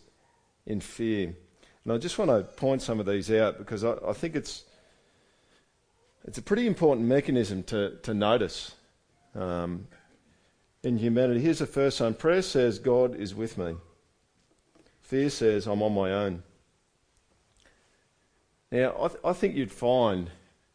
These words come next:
I'm gonna run through this stuff and you probably go, "Oh yeah, okay, that's nice." I actually think if you dig down enough and you're reflective enough in a fearful moment when you're not going to God, you know one of the thinking,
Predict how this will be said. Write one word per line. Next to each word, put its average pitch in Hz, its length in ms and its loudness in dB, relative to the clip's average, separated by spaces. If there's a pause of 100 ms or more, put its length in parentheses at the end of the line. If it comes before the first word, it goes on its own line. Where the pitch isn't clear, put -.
(380)
I'm - 60 -2
gonna 190 100 0
run 131 180 6
through 143 220 0
this 127 140 -2
stuff 131 320 4
and 120 80 -4
you 117 60 -2
probably 110 240 -6
go, 101 120 2
"Oh 113 240 0
yeah, 113 200 0 (160)
okay, 107 280 -2 (160)
that's - 240 -8
nice." 104 440 -4 (680)
I 160 40 0
actually 196 180 -2
think 151 180 4
if 123 140 -2
you 113 80 2
dig 147 320 0
down 160 220 2
enough 151 380 2
and 107 120 0
you're 104 100 0
reflective 127 540 0
enough 110 280 0
in 98 60 -2
a 92 60 -2
fearful 113 380 -2
moment 101 300 0
when 98 140 -4
you're 95 100 -2
not 113 240 0
going 101 300 0
to 98 100 -10
God, 101 340 2
you 117 80 -2
know 147 120 2
one 135 160 4
of 117 60 2
the 107 80 2
thinking, 110 580 -4